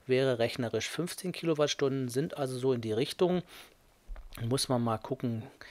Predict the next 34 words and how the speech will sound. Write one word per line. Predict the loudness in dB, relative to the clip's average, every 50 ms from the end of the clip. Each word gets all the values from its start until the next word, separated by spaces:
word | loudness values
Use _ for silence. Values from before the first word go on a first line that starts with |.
| -20 -20 -20 -18 _ -12
was | -12 2 4 4 6 6 4 2
sich | 2 0 0
sonst | 0 0 2 0 0 0 0
noch | -2 -4
vergleichen | -2 -2 -2 0 0 2 2 2 0 0 -2 -4 -4
lässt. | -4 -4 -2 -2 -4 -4 -2
Das | -4 -4 -4
ist | -4 -4
aber | -2 -2
das | -4 -2
Einzige, | -4 -4 -6 -6 -8 -8 -8 -6 -6
glaube | -4 -4 -4 -4 -6
ich, | -6 -6
was | -8 -8 -8
sich | -8 -8
vergleichen | -8 -8 -6 -6 -8 -8 -8 -8 -8 -8
lässt. | -6 -8 -6 -6
Alles | -4 -4 -4 -4 -6
andere | -6 -8 -8 -8 -8 -8 -8 -8 -10 -10 -12 -14 -14 -12 -12 -14 -14 -16 -16 -18 -20 -20 -10 -6
ist, | -4 -2 -2 -2 -2
glaube | 0 0 0 0 -2
ich, | -2
schon | 0 0 0 0
verschieden. | -2 -4 -4 -4 -4 -4 -4 -4 -4 -4 -4 -6 -6
Aber | -4 0 0 2 4 4 4
das | 4 4 4
wird | 2 2 2
das | 2 2 2 0 -2
Thema | -2 0 0 2 2 2 2 0 -2
der | -2 -2 -2 -2 -2 -2
nächsten | -4 -2 -2 -2 -2 -2 -4 -4
Wochen | -4 -6 -8 -8 -10 -10
sein. | -10 -10 -10 -10 -12 -14 -16 -20 -18 -16 -14 -14 -14 -14 -16 -18 -20 -20 -20 -20 -20 -20 _ _ _ _ _ _ _ 2
Jo, | 6 6 8 8 6